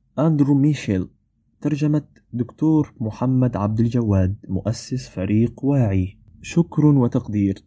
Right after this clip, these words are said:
إلى فريق واعي، شركائي في رحلة التغيير ومعركة الوعي. أرسل شكراً من الأعماق لكم،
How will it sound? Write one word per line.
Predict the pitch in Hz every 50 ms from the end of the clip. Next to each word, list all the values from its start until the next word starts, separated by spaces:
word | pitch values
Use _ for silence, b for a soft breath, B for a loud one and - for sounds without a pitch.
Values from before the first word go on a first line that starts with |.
| _ -
إلى | 107 120 117 120
فريق | - - 135 143 156 156 156 - -
واعي، | 147 170 180 160 135 110 104 95 - - _
شركائي | _ - - 151 160 170 170 - 202 202 - 165 160 151
في | 147 - 117 104 98 104
رحلة | 120 131 - - - 120 -
التغيير | 131 - - - 120 117 117 117 135 139 131 131 127 110
ومعركة | 87 90 95 107 113 113 110 104 80 - - - 117 - - 123 - - 120
الوعي. | 113 104 113 127 123 110 95 92 - _ _ _ _ - - -
أرسل | 101 101 - 107 113 120
شكراً | - - - - 147 139 139
من | 135 131 123 131 131
الأعماق | 131 127 - 120 117 117 127 147 151 147 - 143
لكم، | 131 147 156 - - 123 92